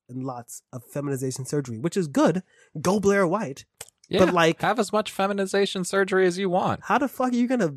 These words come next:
Speaker 1: be dumping on somebody?
Speaker 2: Because what's the point of spending all that money on feminization surgery if you can't be a gatekeeper?
Speaker 1: <laughs> I, I saw, I saw that note there. Gate spelled G A Y with a
Speaker 2: T E.
Speaker 1: hyphen,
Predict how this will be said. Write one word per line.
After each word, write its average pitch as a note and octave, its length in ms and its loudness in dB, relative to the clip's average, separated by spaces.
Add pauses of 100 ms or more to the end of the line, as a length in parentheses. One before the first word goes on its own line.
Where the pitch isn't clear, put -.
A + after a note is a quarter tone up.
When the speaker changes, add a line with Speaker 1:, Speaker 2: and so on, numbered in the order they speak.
(260)
Speaker 1:
be F#3 160 0
dumping E3 400 0
on D#3 140 -2
somebody? C3 640 -4 (100)
Speaker 2:
Because F3+ 260 2
what's F#3+ 220 0
the F#3+ 80 0
point F3+ 240 0
of E3+ 80 -2
spending E3+ 340 -2
all D#3+ 120 4
that D3 160 0
money E3+ 260 0
on C3+ 100 0
feminization D3+ 680 4
surgery B2+ 420 6
if - 100 4
you C3+ 60 6
can't C3+ 260 2
be C3 180 6
a A#2+ 40 6
gatekeeper? A2+ 720 0 (160)
Speaker 1:
<laughs> - 180 -20
I, D3 160 0 (560)
I G3+ 120 6
saw, B3 320 2 (240)
I E3+ 120 8
saw F#3 220 6
that F3 200 6
note D3 360 4
there. F#3 320 4 (400)
Gate D#3 300 0
spelled C3+ 600 -4
G D#3+ 240 -2 (120)
A - 40 0
Y C#3 520 -4 (200)
with D3 140 -6
a C#3 80 -4
Speaker 2:
T - 200 0
E. - 40 0
Speaker 1:
hyphen, F3 460 2